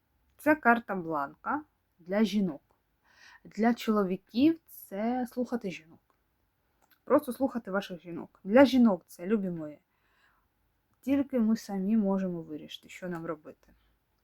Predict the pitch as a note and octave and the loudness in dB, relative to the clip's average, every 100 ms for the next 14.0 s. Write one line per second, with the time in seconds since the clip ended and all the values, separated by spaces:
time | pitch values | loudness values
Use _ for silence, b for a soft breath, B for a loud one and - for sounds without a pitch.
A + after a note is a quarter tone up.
0 | _ _ b b b b b - G3 B3 | _ _ b b b b b -2 2 2
1 | - F#3 E3 D3+ - - E3+ - - G3 | 0 -6 -6 -6 -8 -10 -12 -10 -8 -2
2 | A3 B3+ B3+ - F3 F3+ G3+ - - _ | 0 0 -2 -6 -4 -2 -2 -4 -16 _
3 | F#3 - E3+ D#3 F3+ - _ _ _ _ | -18 -10 -8 -6 -10 -16 _ _ _ _
4 | - G3 F3+ F3+ G3 B3 A#3 A3+ - - | -6 -4 -2 2 4 6 4 2 -6 -16
5 | - F#3 F3+ D#3 _ _ - - E3+ F#3+ | -10 -8 -8 -10 _ _ -16 -6 0 0
6 | G3+ G3+ G3 - - C#3 - - _ _ | 2 0 -2 -4 -12 -12 -12 -20 _ _
7 | b b b b b - G3+ - G3 A3+ | b b b b b -12 -10 -2 2 4
8 | B3 A#3 F3 E3 D#3+ - F3+ G#3+ A#3+ - | 4 0 -6 -20 -18 -12 -8 -6 -8 -8
9 | E3+ G3 A3+ G3 - - - - _ _ | -2 -2 -2 -10 -12 -12 -12 -20 _ _
10 | _ _ _ _ _ B B B - C#4 | _ _ _ _ _ B B B -2 -2
11 | C4+ C4+ C#4 B3+ F#4 G4 F4 - - A#3+ | -2 -6 -8 0 4 6 4 0 -8 -10
12 | - - - A#3 - A#3 A#3 - G3+ G#3+ | -10 -14 -12 -8 0 2 2 0 0 0
13 | G3 G3+ G3+ - E3 D3 - - - | 2 0 -2 -6 -14 -16 -18 -20 -20